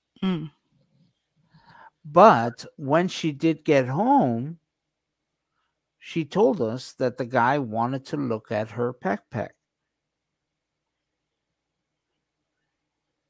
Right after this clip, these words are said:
Speaker 2: Like I said, she was te-, trying to teach her daughter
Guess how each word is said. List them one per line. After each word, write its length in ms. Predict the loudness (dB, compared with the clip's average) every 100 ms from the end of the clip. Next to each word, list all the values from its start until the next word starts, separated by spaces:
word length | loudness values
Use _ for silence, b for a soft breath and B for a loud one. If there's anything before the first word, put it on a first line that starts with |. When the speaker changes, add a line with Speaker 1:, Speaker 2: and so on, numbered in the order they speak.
| _ _ _ B B B B B _ 2
Speaker 2:
Like 240 | 2 4
I 60 | 0
said, 340 | 4 2 2
she 180 | -6 -4
was 200 | -4 -6
te-, 340 | -4 -4 -6 -14
trying 320 | 0 2 2
to 80 | 0
teach 360 | -2 -6 -4
her 140 | -4 -4
daughter 720 | -2 -2 -2 -2 -4 -4